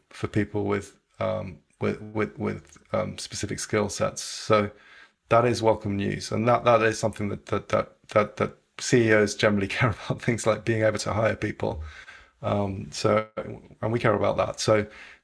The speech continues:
being able to, to bring people in from, from other countries is, is really important to us.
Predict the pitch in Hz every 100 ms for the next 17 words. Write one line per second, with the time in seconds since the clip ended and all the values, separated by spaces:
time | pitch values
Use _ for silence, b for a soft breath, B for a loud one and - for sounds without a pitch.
0 | _ - 127 123 120 110 107 107 101 -
1 | 117 113 104 107 104 104 101 104 98 104
2 | 98 - 104 - 95 95 - - 98 95
3 | 95 - 104 107 104 104 110 -